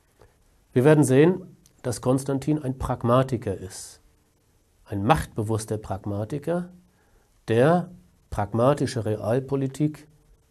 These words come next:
auch auf dem Feld der Religion betreibt. Und das sieht man bereits in den Jahren dreihundertdreizehn bis dreihundertfünfzehn.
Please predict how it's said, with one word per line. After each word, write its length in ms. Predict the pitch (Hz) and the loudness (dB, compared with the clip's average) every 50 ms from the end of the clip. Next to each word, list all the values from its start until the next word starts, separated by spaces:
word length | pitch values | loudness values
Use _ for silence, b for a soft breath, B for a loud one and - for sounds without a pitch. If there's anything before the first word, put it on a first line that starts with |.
| _ _ | _ _
auch 220 | - 113 131 135 143 | 0 0 0 0 0
auf 180 | - 117 - | -6 -8 -8
dem 160 | - 120 117 | -6 -6 -6
Feld 520 | 110 117 - 107 110 113 113 113 113 - - _ _ _ _ _ _ _ _ _ _ _ _ _ _ _ _ | -6 -6 -4 -2 -2 -2 -2 -4 -8 -18 -20 _ _ _ _ _ _ _ _ _ _ _ _ _ _ _ _
der 120 | - 104 98 | -6 -4 -2
Religion 580 | 117 107 107 104 101 113 117 123 120 110 101 | -2 -2 -2 -2 0 2 4 4 4 2 0
betreibt. 680 | 101 101 - - - 101 104 120 160 180 - - - - _ _ _ b b b b b b b b b b b b _ | -4 -8 -12 -10 -8 -4 -2 -2 -2 -2 -4 -10 -20 -20 _ _ _ b b b b b b b b b b b b _
Und 200 | - 110 107 113 | -10 -8 0 2
das 440 | 127 151 151 156 - - - - _ _ _ _ _ _ _ | 2 2 2 0 -6 -12 -16 -18 _ _ _ _ _ _ _
sieht 260 | - - 127 131 135 | -4 -4 -4 -2 0
man 320 | 143 143 143 143 143 147 143 | 0 0 2 0 -2 -4 -4
bereits 380 | - 117 117 123 131 131 135 | -4 0 2 2 0 0 -2
in 100 | 139 117 | -4 -4
den 140 | 110 107 104 | -4 -4 -2
Jahren 380 | 104 104 110 113 110 113 107 98 | -2 0 0 0 0 0 -2 -4
dreihundertdreizehn 1040 | 104 104 110 107 101 104 98 98 - 95 95 101 107 107 - - 120 113 107 110 b b b b b b b b b | -2 -2 -2 -2 -2 -4 -6 -8 -8 -8 -6 -6 -6 -6 -4 -4 -4 -4 -4 -8 b b b b b b b b b
bis 140 | - 110 - | -10 -8 -6
dreihundertfünfzehn. 800 | - 104 107 107 107 107 - - 113 104 98 - - - - | -6 -4 -4 -4 -4 -6 -4 -4 -4 -4 -4 -6 -12 -14 -14